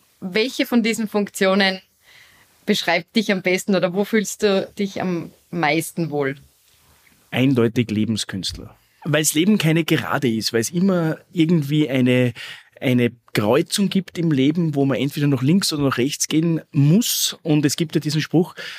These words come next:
Speaker 2: "Hast du Pläne, dann erzähl Gott von deinen Plänen, er wird darüber lachen." Und genau so ist es. Also es gibt irgendwie, man kann das Leben nicht vorhersehen.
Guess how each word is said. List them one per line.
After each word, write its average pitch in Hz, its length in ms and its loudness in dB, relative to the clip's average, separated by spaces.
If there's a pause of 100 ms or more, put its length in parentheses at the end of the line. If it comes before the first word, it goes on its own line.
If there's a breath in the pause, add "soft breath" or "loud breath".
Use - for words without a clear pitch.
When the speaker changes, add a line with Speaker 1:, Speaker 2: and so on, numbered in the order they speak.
(120 loud breath)
Speaker 2:
"Hast - 340 -2
du 147 40 4
Pläne, 135 420 0
dann 147 260 0
erzähl 131 580 -2
Gott - 300 0
von 139 200 2
deinen 123 280 2
Plänen, 120 320 2
er 123 180 -4
wird 135 260 -2
darüber 123 240 2
lachen." 113 380 0
Und 135 160 2
genau 113 240 2
so 139 120 0
ist - 180 4
es. 143 180 -2
Also 127 160 -2
es 139 160 -4
gibt - 220 -2
irgendwie, 147 240 2
man 143 180 0
kann 131 160 -2
das 143 140 -4
Leben 147 260 2
nicht 160 220 -2
vorhersehen. 139 560 2